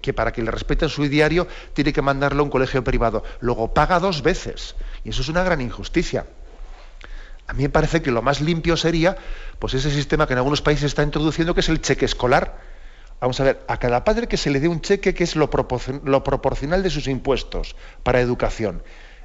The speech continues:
Esto es lo que usted paga de sus impuestos para educación. Aquí tiene el cheque. Ahora usted a su hijo, mándelo donde quiera.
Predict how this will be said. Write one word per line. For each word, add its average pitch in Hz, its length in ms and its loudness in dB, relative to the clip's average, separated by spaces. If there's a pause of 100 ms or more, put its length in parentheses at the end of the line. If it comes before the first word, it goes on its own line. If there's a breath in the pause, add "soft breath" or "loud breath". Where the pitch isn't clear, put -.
Esto 175 220 2
es 190 80 2
lo 202 120 0
que 147 420 0
usted 170 300 0
paga 175 220 4
de 156 100 0
sus 131 160 -4
impuestos 135 460 0
para 123 120 -2
educación. 104 440 -4 (260 loud breath)
Aquí 160 220 2
tiene 175 200 2
el 143 80 4
cheque. 90 400 -2 (300 loud breath)
Ahora 156 160 4
usted 143 280 0
a 123 60 0
su 170 140 0
hijo, 190 180 2
mándelo 156 320 2
donde 135 260 2
quiera. 87 300 -4